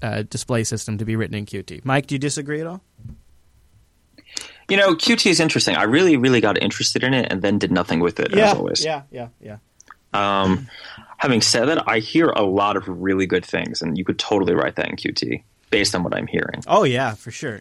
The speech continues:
Speaker 1: Yeah.
Speaker 2: I mean, I, I, I know one guy who's swearing on Q M L. Um, I, I, I don't know why. And I take it with a grain of salt since he used to be a Java Swing developer.
Speaker 1: Uh, I don't know. You know, I've been kind of impressed by some of the apps written in Q M L that I've
Speaker 2: Yeah.
Speaker 1: seen.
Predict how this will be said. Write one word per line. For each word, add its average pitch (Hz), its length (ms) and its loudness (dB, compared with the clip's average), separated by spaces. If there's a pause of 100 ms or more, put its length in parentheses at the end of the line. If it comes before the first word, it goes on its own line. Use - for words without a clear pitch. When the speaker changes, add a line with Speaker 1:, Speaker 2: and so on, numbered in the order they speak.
(120)
Speaker 1:
Yeah. 120 140 -4
Speaker 2:
I - 20 2
mean, 101 120 2
I, 107 120 2
I, 113 340 2
I 117 40 4
know 120 180 6
one 113 160 2
guy 98 160 0
who's 101 180 -4
swearing 104 540 0
on 71 120 -8
Q 80 220 -2
M 71 100 -8
L. - 260 -6 (840)
Um, 71 560 -8 (220)
I, - 80 -4
I, - 240 -8 (460)
I - 80 -10
don't - 160 -4
know 85 120 -2
why. 175 680 0 (1040)
And 98 240 2
I 95 120 2
take - 180 0
it - 60 -4
with - 120 0
a 98 40 -2
grain 98 180 0
of 95 80 0
salt 110 300 0
since - 160 -2
he - 80 2
used 92 160 0
to 110 60 -6
be 107 100 2
a - 40 0
Java 76 240 -2
Swing - 260 0
developer. 104 540 0
Speaker 1:
Uh, 320 40 -10
I 427 260 -6
don't 440 180 -6
know. 453 160 -4
You 339 60 2
know, 330 80 2
I've 330 120 4
been 302 100 -2
kind 269 160 -2
of 262 60 -2
impressed 262 340 -4
by 240 80 -2
some 180 180 2
of 135 80 2
the 123 80 2
apps 113 240 -2
written 127 140 -4
in 120 80 -4
Q 127 160 -4
M 113 100 0
L 110 120 -2
that 107 120 -8
I've 98 140 -8
Speaker 2:
Yeah. - 80 -4
Speaker 1:
seen. 101 180 -12